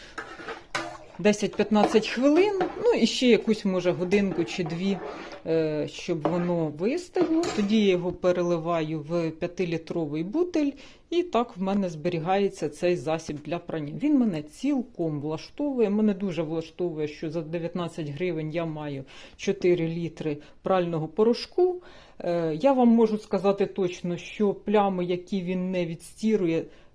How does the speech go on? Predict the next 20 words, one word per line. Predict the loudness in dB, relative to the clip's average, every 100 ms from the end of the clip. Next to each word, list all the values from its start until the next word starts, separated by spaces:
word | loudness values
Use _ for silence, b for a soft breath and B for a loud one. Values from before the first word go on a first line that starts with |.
| -6
не | 0 0
відпирає, | -2 -2 0 2 2 2
так | 0 -4 -4
само | -2 0 0 0
не | -2
відпирали | -4 -2 0 2 2 0
інші | -2 -2 -2 -2 -4
порошки, | 0 0 -2 -4 0
якими | 0 0 2 2 2
я | -2
користувалася, | -4 -6 -8 -10 -4 -2 -2 -4 -10
там | -10 -8 -10
якісь | -12 -20
Тайди | -2 0 2 0 -6
чи | -8
там | -10 -8 -6
я | -4
не | -6
знаю | -6 -6 -8
що. | -10 -6 -6